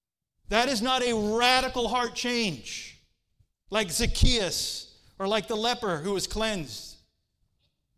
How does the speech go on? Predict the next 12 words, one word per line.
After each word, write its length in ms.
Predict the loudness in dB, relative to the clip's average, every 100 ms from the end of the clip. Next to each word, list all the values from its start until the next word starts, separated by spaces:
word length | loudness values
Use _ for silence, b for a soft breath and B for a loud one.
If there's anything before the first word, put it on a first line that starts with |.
| _ _ _ _ _ _ _ _ _ _ _ _ _ _ _ _ -6
The 100 | -4
second 500 | -2 -2 -2 -4 -4
threat 640 | -4 -2 -2 -6 -12 -14 _ _ _ _ _ _ _ _ _ _ _ _ _ _ _ _ _ _ _ _ -14 -8
is 140 | -6
found 340 | -2 0 0 0
in 80 |
the 80 | 0
latter 280 | 0 0 -2
part 240 | -2 -2
of 80 | -2
verse 240 | -2 -2 -2
fifteen, 680 | -4 -4 2 2 2 -6